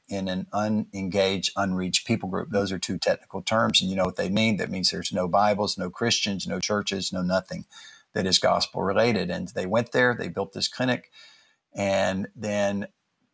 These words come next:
the, they offered the gospel, and they always offered the gospel when they would go to this particular region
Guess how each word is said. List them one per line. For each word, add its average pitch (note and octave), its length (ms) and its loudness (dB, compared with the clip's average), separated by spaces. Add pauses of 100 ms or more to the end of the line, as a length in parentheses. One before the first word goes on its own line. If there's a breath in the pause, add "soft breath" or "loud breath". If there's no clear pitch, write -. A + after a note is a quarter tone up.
(120)
the, G2 320 -6
they F#2+ 380 -2
offered G#2+ 340 2
the F#2+ 80 0
gospel, G2 720 2
and F#2+ 220 -4
they G2 140 -4
always B2+ 340 2
offered G#2+ 380 2
the F#2 80 -8
gospel G2 560 2
when F2+ 100 -8
they G2+ 120 -4
would F#2 180 -6
go G#2 180 0
to G2 80 -4
this F#2+ 180 -6
particular F#2+ 500 -8
region F#2+ 720 -4